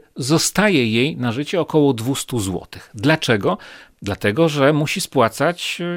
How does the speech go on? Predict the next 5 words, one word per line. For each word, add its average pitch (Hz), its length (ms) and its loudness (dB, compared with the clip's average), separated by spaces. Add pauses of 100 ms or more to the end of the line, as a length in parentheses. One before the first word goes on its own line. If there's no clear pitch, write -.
(140)
e, 170 40 -14
comiesięcznie 175 800 -2
raty 143 400 0
kredytów. 254 760 0 (560)
A 156 240 2